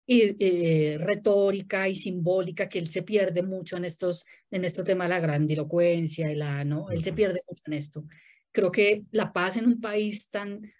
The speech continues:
Speaker 1: donde el conflicto ha sido tan largo, con tantas víctimas y con las características que hemos hablado,
Speaker 2: Sí.
Speaker 1: no, no, no se hace solamente con buenas intenciones y no se hace a las volandas.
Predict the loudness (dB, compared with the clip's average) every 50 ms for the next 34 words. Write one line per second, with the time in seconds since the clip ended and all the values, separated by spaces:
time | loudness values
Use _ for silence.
0 | _ _ _ _ -6 -2 -2 0 2 2 0 0 0 -2 -2 -2 -2 -4 -4 -2
1 | 0 0 0 0 0 0 0 2 2 2 2 0 -2 -4 -4 -4 -4 -4 -4 -6
2 | -6 -8 -4 -2 -2 0 0 0 -2 -2 -2 -4 -6 -4 -4 -4 -4 -2 -2 -2
3 | -2 -2 -2 -4 -4 -2 -2 -2 -2 -2 -2 -4 -6 -8 -8 -8 -4 -2 -2 0
4 | 0 -2 -4 -8 -14 _ _ -4 0 0 2 2 2 2 2 2 0 0 -2 -6
5 | _ -20 _ _ -16 -12 -10 -6 -2 0 0 0 0 0 -2 0 2 4 4 4
6 | 4 2 0 -2 0 2 2 2 0 -2 -4 -2 0 0 0 0 -2 -4 -6 -6
7 | -6 -4 -4 -2 -2 -2 -2 -2 -2 -2 -2 -2 -4 -2 -2 -2 0 0 0 -2
8 | -2 -2 -4 -6 -4 -4 -4 -2 -2 -2 -2 -2 -4 -6 -4 0 0 2 2 2
9 | 0 0 -2 -2 -2 -4 -6 -6 -6 -6 -6 -4 -4 -2 -2 -2 -4 -6 -8 -10
10 | -12 -16 -20 -20